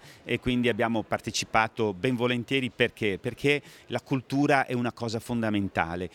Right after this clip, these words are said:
e questa provincia ha sempre generato grandissimi artisti, lo sapete chi conosce la storia,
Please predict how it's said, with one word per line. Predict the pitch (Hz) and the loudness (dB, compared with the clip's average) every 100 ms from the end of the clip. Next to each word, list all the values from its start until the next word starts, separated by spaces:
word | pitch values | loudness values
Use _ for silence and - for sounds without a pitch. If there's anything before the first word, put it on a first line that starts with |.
| - | -14
e | - 110 | -8 -2
questa | 156 - 139 | -2 0 -2
provincia | - 120 123 131 110 - 95 113 - - - | 0 0 2 2 0 -2 -2 -4 -6 -20 -10
ha | 107 110 101 | -4 -2 -2
sempre | - 143 151 131 110 | -2 0 0 -2 -4
generato | 101 104 101 104 - | 0 0 2 0 -2
grandissimi | 95 101 101 104 - 104 | -2 -2 -4 -6 -2 -2
artisti, | 95 - 104 - 104 | -2 -2 -4 -2 -2
lo | 95 | 0
sapete | 107 107 110 107 | 0 0 -2 -2
chi | 104 | -6
conosce | 101 101 104 107 | -6 -4 -4 -2
la | 107 | -2
storia, | - 104 95 104 | 0 0 2 0